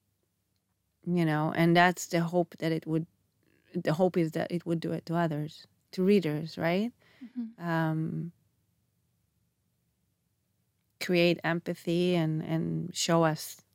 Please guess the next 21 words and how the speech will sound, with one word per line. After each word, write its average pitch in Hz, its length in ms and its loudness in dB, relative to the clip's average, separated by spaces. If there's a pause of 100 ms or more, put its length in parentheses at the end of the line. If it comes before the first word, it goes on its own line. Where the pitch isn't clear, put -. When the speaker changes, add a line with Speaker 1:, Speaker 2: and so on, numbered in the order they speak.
(920)
Speaker 1:
something, 160 640 -6 (1200)
Speaker 2:
Okay. 160 200 -10
Speaker 1:
uh, - 40 -16 (100)
from 170 140 -4
someone 165 300 0
else's 165 460 -6 (100)
eyes. 185 580 -6 (460)
Speaker 2:
Okay. 247 260 -18
Speaker 1:
So, 170 480 -2 (340)
mm-hmm. 190 440 0 (600)
Speaker 2:
Okay. - 180 -20 (340)
Speaker 1:
Yeah. 175 300 -6 (720)
Speaker 2:
Um, 180 560 -4 (160)
in 208 120 0
terms 220 340 4
of 214 300 2
creating 208 440 2
empathy 208 480 2
from 202 260 2
someone 196 300 4
else's 202 340 4